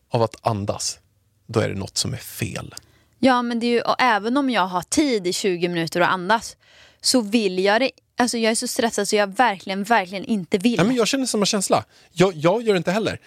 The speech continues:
Speaker 2: Så
Speaker 1: Och jag får,
Speaker 2: vidrigt.
Speaker 1: jag får, jag har funderat på om jag ska köra den här Wim Hof, den här andningsövningen som är typ på tio, tolv minuter. Men jag får så här, jag, jag har startat några månader och gjort tre andetag. Jag bara, alltså, alltså jag, det kliar hela
Speaker 2: Ja.
Speaker 1: kroppen.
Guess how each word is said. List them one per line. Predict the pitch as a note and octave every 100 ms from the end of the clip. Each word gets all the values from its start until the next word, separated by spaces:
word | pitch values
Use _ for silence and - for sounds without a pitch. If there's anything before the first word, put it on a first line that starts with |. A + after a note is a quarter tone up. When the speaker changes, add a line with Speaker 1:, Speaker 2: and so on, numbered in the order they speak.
| -
Speaker 2:
Så | - D#3
Speaker 1:
Och |
jag | E3+
får, | A3 G#3+
Speaker 2:
vidrigt. | A3 A#3+ - -
Speaker 1:
jag | E3+ F#3+
får, | G3 E3 D#3+
jag | D#3
har | G3
funderat | F#3+ G#3 D#3+ -
på | E3+
om | D3+
jag | C#3+
ska | C#3+
köra | -
den | E3
här | D3
Wim | C3+
Hof, | B2+ G#2+
den | A#2+ C3+
här | B2+
andningsövningen | B2+ C3 A#2+ F3+ E3+ A#2
som | A#2 F#3+
är | D3+
typ | - C3+
på | C3+
tio, | - D#3 C3
tolv | C#3+ A#2+
minuter. | D#3 F3+ G2 - - - - -
Men | C#3+
jag | E3+
får | F3
så | G3+ -
här, | B2+ - _
jag, | - D3+
jag | C#3+ D3
har |
startat | F3 - F#3 A3 G#3
några | F3+
månader | D3+ C#3+ E3+ C#3
och |
gjort | B2+ -
tre | - C3+
andetag. | A2+ G#2+ B2 D3 A2
Jag | D3
bara, | A2 - - - -
alltså, | - D3
alltså | - C3 -
jag, | D3+ D#3+
det |
kliar | D3+ G#3 G3+ F3 G3+
hela | D#3+ F#3+
Speaker 2:
Ja. |
Speaker 1:
kroppen. | A3 - -